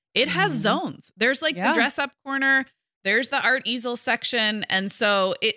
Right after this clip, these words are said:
Speaker 1: like, like you said, it's not about being rigid. I think it's actually about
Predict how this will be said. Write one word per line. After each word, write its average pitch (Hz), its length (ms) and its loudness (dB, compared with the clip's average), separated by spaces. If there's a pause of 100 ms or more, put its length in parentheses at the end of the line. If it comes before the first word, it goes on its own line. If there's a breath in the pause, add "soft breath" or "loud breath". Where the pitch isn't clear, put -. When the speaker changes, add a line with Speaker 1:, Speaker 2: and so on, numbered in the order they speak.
Speaker 1:
like, 240 360 -2
like 233 240 -2
you 254 100 -4
said, 226 200 0
it's - 180 -4
not 220 280 0
about 226 300 0
being 185 300 -6
rigid. 196 360 0
I 170 100 0
think 190 220 -6
it's 175 180 -4
actually 202 400 0
about 175 300 0